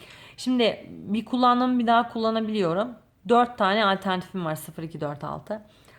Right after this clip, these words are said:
Onlardan birini yazdım. Şimdi başa sıfır gelemez. Yedi rakamım vardı ama sıfırı kullanamadığım için altı rakamdan biri buraya gelecek.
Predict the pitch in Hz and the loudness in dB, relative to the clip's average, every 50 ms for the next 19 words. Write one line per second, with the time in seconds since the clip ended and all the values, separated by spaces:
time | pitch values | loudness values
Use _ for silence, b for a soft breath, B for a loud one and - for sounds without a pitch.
0 | b b b b - 247 269 254 220 185 180 180 180 202 214 208 185 202 226 214 | b b b b 2 4 4 4 4 4 2 2 0 0 0 0 0 0 0 2
1 | 180 165 156 - - 156 151 - _ _ _ _ _ _ _ _ _ _ _ _ | 2 0 0 -4 -8 -12 -14 -16 _ _ _ _ _ _ _ _ _ _ _ _
2 | _ _ _ _ _ _ _ - - - 208 190 240 240 240 254 254 - - - | _ _ _ _ _ _ _ -10 -6 -2 2 2 2 2 2 -2 -4 -4 -2 0
3 | 285 262 254 240 208 185 180 175 170 160 180 190 202 202 214 208 220 220 226 233 | 0 2 4 4 4 4 2 0 0 0 0 0 2 2 2 2 2 2 4 2
4 | 233 233 226 208 202 208 226 254 254 226 - - 190 - 214 214 208 - - 202 | 2 4 4 2 4 4 2 2 2 0 -4 -6 -8 -4 -4 -4 -4 -2 0 2
5 | 202 202 208 202 202 208 202 208 202 208 202 - 208 196 - 180 180 180 180 190 | 2 4 4 4 4 2 2 0 0 -2 -4 -6 -6 -2 0 0 0 0 0 -2
6 | 190 190 190 185 180 180 170 160 151 151 160 165 170 180 190 202 202 196 190 196 | -4 -2 -2 -2 -4 -2 -4 -4 -4 -6 -6 -6 -6 -4 0 0 0 0 0 -4
7 | 196 175 208 208 | -4 -4 -8 -10